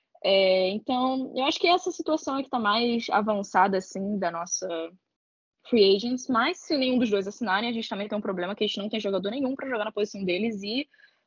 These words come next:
o Bruins com certeza vai pra uma, pelo menos fazer um, um retool no meio disso. Eu acho que eles não tão em posição pra fazer uma reconstrução completa, mas eles vão fazer, é, alguma, alguma,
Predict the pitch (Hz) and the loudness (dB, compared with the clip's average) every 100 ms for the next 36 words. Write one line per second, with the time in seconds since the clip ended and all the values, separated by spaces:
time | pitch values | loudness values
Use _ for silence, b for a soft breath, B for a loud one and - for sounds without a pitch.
0 | - 196 202 220 233 220 262 247 208 208 | -4 0 2 0 0 -2 -4 2 2 4
1 | 190 180 185 214 196 196 190 185 180 185 | 4 2 2 0 2 2 0 0 -2 -4
2 | 202 _ _ _ _ _ - _ _ - | -8 _ _ _ _ _ -20 _ _ -14
3 | - 240 247 226 214 277 330 339 - 311 | 4 6 8 6 4 2 2 2 4 4
4 | 233 214 247 254 247 - 233 226 220 214 | 6 4 4 2 0 -2 -2 0 0 4
5 | 226 - 233 226 277 330 240 196 214 240 | 2 2 0 0 2 2 2 2 2 2
6 | 202 247 - 311 330 - 220 220 226 220 | 0 -4 -4 -6 -6 0 2 2 0 0
7 | 220 220 214 214 220 208 196 208 214 202 | -2 0 -2 2 2 2 -6 -4 -4 -2
8 | 214 208 - 214 - 196 165 160 240 311 | -6 -6 -10 -10 -10 -8 -8 0 2 2
9 | - 359 370 _ _ _ _ _ _ - | 0 -6 -6 _ _ _ _ _ _ -6
10 | 196 214 226 247 269 277 - - 214 226 | 6 8 10 6 2 -2 -6 -4 0 2
11 | 208 214 254 233 190 190 202 226 247 254 | 2 0 0 -2 2 4 4 2 -6 -8
12 | 190 185 165 170 180 190 185 196 _ _ | -4 -2 0 -2 -4 -6 -6 -8 _ _
13 | _ _ _ _ _ _ - - _ _ | _ _ _ _ _ _ -18 -18 _ _
14 | _ 202 226 277 | _ 6 6 2